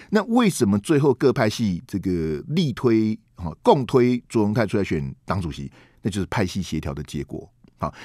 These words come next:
所以在这个过程当中，卓荣泰跟游盈隆他们讲的什么，我其实不是太在意啦。讲实在话是这样，嗯，因为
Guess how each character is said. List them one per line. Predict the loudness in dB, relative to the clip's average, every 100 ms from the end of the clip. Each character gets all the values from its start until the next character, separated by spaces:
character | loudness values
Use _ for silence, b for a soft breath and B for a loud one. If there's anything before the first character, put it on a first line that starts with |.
| B
所 | -2 0
以 |
在 | 2 0
这 |
个 | 0
过 | 2 2
程 | 4
当 | 2
中， | 2 2
卓 | 2
荣 | 2 2
泰 | 0
跟 | 2 2
游 | 4
盈 | 4
隆 | 2 0
他 | 0
们 | -2
讲 | -2
的 | -6
什 | -6
么， | -8
我 | -6 -6 -6 -10 -12
其 | -8
实 | -6 -6
不 | -6
是 | -6 -8 _ _ _ _
太 | -4 -4
在 | -2 -4
意 | -4 -10
啦。 | -16 -10 2
讲 | 2
实 | 2 0
在 | 0
话 | 0 -2
是 | -2
这 |
样， | -6
嗯， | -4 -4 -6 -8 B B
因 |
为 | -4